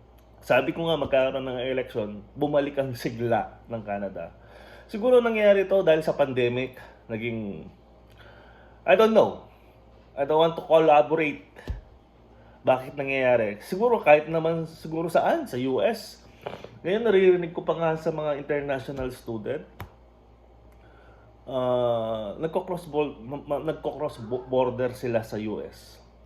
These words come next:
Mga kababayan, wag po natin gawin yan. Susugal kayo. Susugal kayo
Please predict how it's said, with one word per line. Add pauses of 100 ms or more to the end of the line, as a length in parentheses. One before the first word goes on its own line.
(380)
Mga
kababayan,
wag
po
natin
gawin
yan. (1500)
Susugal
kayo. (480)
Susugal
kayo